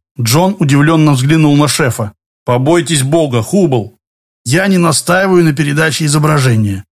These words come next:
Меня вполне устроил бы достаточно мощный радиосигнал».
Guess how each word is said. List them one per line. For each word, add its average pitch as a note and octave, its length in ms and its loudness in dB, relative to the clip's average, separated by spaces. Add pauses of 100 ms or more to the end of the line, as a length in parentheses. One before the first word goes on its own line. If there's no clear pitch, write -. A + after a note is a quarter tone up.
(140)
Меня F3 300 2
вполне F#3 420 2
устроил F3+ 540 2
бы D#3+ 140 0
достаточно D#3 640 -2
мощный D#3 400 2
радиосигнал». A#2+ 880 -2